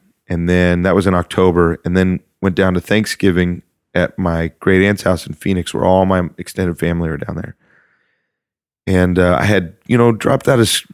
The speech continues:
school not too long ago, and they all knew that because one of my cousins was kinda helping me pay for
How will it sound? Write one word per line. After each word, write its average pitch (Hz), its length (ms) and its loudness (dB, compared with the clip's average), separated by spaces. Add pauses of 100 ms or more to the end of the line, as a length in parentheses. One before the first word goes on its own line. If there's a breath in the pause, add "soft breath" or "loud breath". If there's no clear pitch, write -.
(140)
school 123 520 4
not 104 300 0
too 120 200 4
long 104 280 2
ago, 98 420 4
and 92 140 2
they 95 120 4
all 95 200 2
knew 95 260 4
that 87 360 0
because 85 300 -4
one 90 160 -4
of 90 60 -4
my 87 160 -2
cousins 87 480 -2
was 85 120 -8
kinda 87 220 -4
helping 87 280 -4
me 87 80 -4
pay 87 280 -4
for 85 360 -6